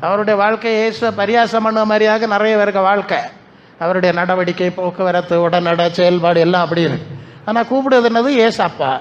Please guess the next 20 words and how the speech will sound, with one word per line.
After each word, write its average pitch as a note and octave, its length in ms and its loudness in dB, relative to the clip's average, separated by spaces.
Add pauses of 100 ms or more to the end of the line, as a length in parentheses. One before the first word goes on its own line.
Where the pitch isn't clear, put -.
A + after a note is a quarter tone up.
எந்த A#3+ 280 -2
முறையில் A3 300 2
அப்பா G3+ 180 -2
அவர் G3 240 0
உங்களுக்கு? F#3 680 -2
அல்ல A3 260 0
இல்லையா? A3 320 2 (600)
ஒரு B3+ 380 -4
சம்பந்தம் F#4 460 -2
வேண்டாமா? F3 720 0
தொடர்பு D#4+ 340 -4
வேண்டாமா? G3 580 -2 (420)
அப்பா A#3 320 -6
இப்படி C#4 300 0
இருந்திருக்காரு, C4 400 2
பிள்ளை C#4+ 260 2
இப்படி B3+ 220 2
இருக்காருன்னா B3+ 380 -2
என்ன C4 180 -2
அர்த்தம்? A#3+ 500 0